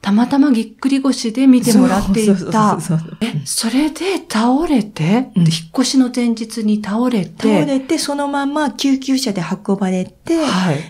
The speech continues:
Speaker 2: えー、横浜の市民病院かな？まあ、行って、
Speaker 1: ええ。
Speaker 2: で、入院してました。
Speaker 1: じゃあ、どうなったんですか？その沖縄への移動は。
Speaker 2: あ、それで、まあ、結局行けませんよね。
Speaker 1: え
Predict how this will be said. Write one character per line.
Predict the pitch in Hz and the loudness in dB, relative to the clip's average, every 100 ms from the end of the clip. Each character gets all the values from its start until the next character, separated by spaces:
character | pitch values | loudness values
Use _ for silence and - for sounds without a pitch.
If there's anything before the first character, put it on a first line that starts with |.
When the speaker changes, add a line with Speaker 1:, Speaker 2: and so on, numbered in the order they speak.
| - | -4
Speaker 2:
え | 165 | 0
ー、 | |
横 | 156 165 190 | 0 0 0
浜 | 190 180 175 | 0 0 -2
の | |
市 | 165 - 190 | -2 -2 2
民 | 190 180 | 2 0
病 | 175 170 165 | -2 -2 -2
院 | 165 156 - 214 - | -2 -2 -4 -8 -10
か | 170 | -4
な？ | 214 - - - - - - | -4 -6 -18 -20 -20 -18 -6
ま | 160 | -4
あ、 | |
行 | 147 - | -4 -8
っ | _ _ _ | _ _ _
て、 | - | -2
Speaker 1:
え | 160 160 196 180 156 160 - | 0 2 0 0 -4 -8 -6
え。 | |
Speaker 2:
で、 | 285 277 | -2 0
入 | 214 170 160 | 2 4 4
院 | 151 147 | 2 0
し | - | -6
て | - 151 | -6 -6
ま | 147 - | -6 -10
し | - | -14
た。 | - _ _ _ _ _ _ - | -18 _ _ _ _ _ _ -6
Speaker 1:
じ | 254 | -6
ゃ | |
あ、 | 214 - - | -6 -12 -2
ど | 269 | 2
う | 311 | 2
な | 277 | 0
っ | - | -2
た | 170 | -4
ん | |
で | 151 | -4
す | |
か？ | 180 | -8
そ | 165 | -6
の | 165 165 | -6 -6
沖 | 165 202 | -2 2
縄 | 196 196 190 185 | 2 2 -2 -4
へ | 202 | 0
の | 185 156 - _ _ _ _ - | 0 0 -8 _ _ _ _ -6
移 | 165 | -2
動 | 262 185 180 | 0 0 0
は。 | 165 151 - | 0 0 -2
Speaker 2:
あ、 | - - - - | -18 -20 -20 -20
そ | - - | -14 -2
れ | 349 330 | 0 2
で、 | 339 330 320 311 294 277 | 2 2 2 0 0 -2
ま | 277 277 214 | -2 0 0
あ、 | 202 - | -4 -10
結 | 233 214 | -8 -4
局 | 202 | -4
行 | 170 | -4
け | - 220 | 0 4
ま | 214 214 | 4 2
せ | - - 202 | -2 -4 -2
ん | 175 160 | 0 0
よ | 156 | 0
ね。 | 147 175 | 0 -2
Speaker 1:
え | 214 | 0